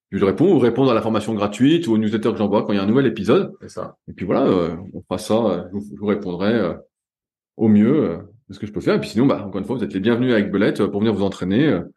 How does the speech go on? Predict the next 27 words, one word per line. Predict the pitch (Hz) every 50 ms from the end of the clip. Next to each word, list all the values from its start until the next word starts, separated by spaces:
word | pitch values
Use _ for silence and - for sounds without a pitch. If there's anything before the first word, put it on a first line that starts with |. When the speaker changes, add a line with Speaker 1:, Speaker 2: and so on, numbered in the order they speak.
| _ _ _ _ _ 101 104 104
Speaker 1:
on | 95
s'amuse | - 110 104 104 101 -
comme | 156 147 117
des | 110 104
fous, | - - 170
et | 147
surtout | 120 120 139
quand | 143 131
il | 113 104
fait | 123 110
beau, | 110 131 165
bah, | 170 123 101 95 98
je | 101 -
pense | - 127 127 -
que | - 104
c'est, | 104 - 113 120
euh, | 117 101 95 92
le | 95
Speaker 2:
C'est | 98
Speaker 1:
top | 101 - -
Speaker 2:
par-, | 107
Speaker 1:
du | 104
top. | 107 92 - -
Speaker 2:
c'est | - 107
le | 104
paradis, | 107 107 107 110 101 92 90
hein. | 90 92